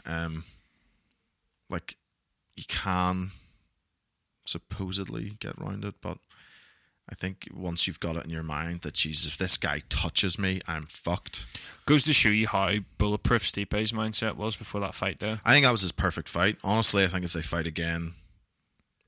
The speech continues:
Speaker 1: Ngannou could have him.
Speaker 2: I don't
Speaker 1: think,
Speaker 2: know.
Speaker 1: I think that could have been lightning in a bottle.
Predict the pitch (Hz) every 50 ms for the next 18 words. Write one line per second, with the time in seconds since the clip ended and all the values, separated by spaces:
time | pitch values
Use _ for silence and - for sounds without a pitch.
0 | _ - 95 82 78 76 73 78 82 82 - 80 80 90 80 80 92 92 92 -
1 | - - - 87 90 98 101 101 104 101 - - - - 95 87 - 87 82 82
2 | 80 - - - 82 82 90 85 82 80 82 82 69 82 82 82 80 78 - 80
3 | 73 80 87 90 95